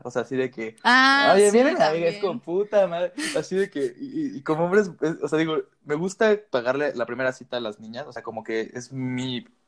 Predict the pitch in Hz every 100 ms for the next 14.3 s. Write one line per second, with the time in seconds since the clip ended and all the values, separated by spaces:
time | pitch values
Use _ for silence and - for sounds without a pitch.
0 | _ - 123 117 - 120 - 139 120 113
1 | 135 175 156 - - - _ - 156 135
2 | 160 127 120 127 120 113 113 - _ 160
3 | 180 208 170 185 208 202 208 202 185 180
4 | 165 165 170 139 139 175 165 151 160 147
5 | 139 139 147 117 - _ _ _ _ _
6 | _ 127 139 175 - 160 - 131 127 139
7 | 139 208 135 147 143 139 151 135 123 117
8 | 120 123 131 127 127 127 127 113 - _
9 | - _ - 135 147 127 117 123 127 127
10 | 147 147 135 156 165 147 135 135 139 143
11 | 143 139 139 - 143 - - 135 135 139
12 | - 339 302 269 - 294 - 311 311 285
13 | - 156 160 170 180 - 143 139 135 147
14 | 151 165 -